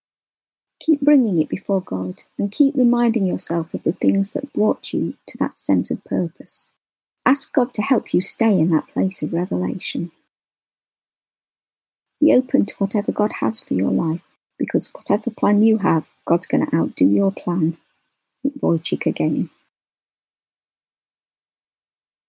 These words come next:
God does have a plan for your life. It may well include marriage.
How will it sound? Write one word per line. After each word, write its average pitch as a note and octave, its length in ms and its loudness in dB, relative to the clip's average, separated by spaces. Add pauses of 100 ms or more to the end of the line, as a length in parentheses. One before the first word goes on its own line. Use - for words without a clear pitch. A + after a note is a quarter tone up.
(760)
God - 220 2
does C#4+ 200 4
have - 160 -2
a E3 60 -2
plan E3 280 -2
for - 140 -12
your F3 140 -2
life. E3 300 -4 (800)
It - 140 2
may F3+ 180 2
well G3 160 4
include G3+ 340 0
marriage. - 540 0